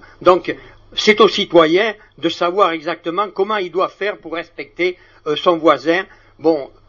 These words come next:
quand vous avez, par exemple, on peut faire une fête. Hein, moi, je vois le cas, on a eu un problème, il y a, il y a, il y a deux, deux nuits, là, dans, dans notre immeuble. Bon, il y a quelqu'un, une fête, il y avait une,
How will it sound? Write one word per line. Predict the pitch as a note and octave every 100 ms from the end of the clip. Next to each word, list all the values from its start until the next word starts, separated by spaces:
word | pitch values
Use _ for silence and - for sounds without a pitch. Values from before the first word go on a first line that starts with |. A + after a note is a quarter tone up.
| _
quand | -
vous | E3+ F3+
avez, | F3 F3
par | E3+ D#3+
exemple, | E3 D#3+ F3 E3 D3 - - _ _ -
on | C3+
peut | - D#3+
faire | F3 D#3+
une | D#3+ E3
fête. | - G3+ - - - - -
Hein, | B2+ D#3+
moi, | D3+
je | D3
vois | D3
le | D3+
cas, | C#3+ F#3 F3
on | C3+
a | C3
eu | C#3 C3+
un |
problème, | A#2+ A2+ C#3+ C#3+ C3 A#2
il | A#2
y | A#2
a, |
il | A2
y | A#2
a, | A2 G#2
il |
y | C3+
a |
deux, | C3 D#3 D#3+ -
deux | D3
nuits, | D3 D3 C3+
là, | A2 - - -
dans, | A#2 B2+
dans | A2 A#2+
notre | A#2+ A#2+ -
immeuble. | C#3 G3 A#3 E3 - - -
Bon, | B2+ C3 A#2+
il |
y | C3
a |
quelqu'un, | B2+ C3+ - D3+ B2
une | B2+ B2+
fête, | - D3+ -
il |
y | B2
avait | B2 C3
une, | C3 C3